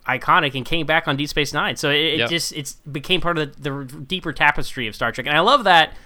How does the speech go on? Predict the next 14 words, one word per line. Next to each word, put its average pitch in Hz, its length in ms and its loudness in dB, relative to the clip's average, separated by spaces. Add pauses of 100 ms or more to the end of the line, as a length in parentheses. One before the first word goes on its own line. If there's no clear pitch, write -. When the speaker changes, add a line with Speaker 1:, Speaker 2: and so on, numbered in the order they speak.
(100)
Speaker 1:
when 151 160 0
production 147 540 0
things 175 560 -2 (640)
get 151 120 2
incorporated 147 440 0
into 139 160 -6
the 127 60 -4
universe 143 420 -4
somehow, 151 480 4
and 131 120 -8
then 135 80 -4
it 123 60 -10
just - 240 -10
becomes, 131 880 -4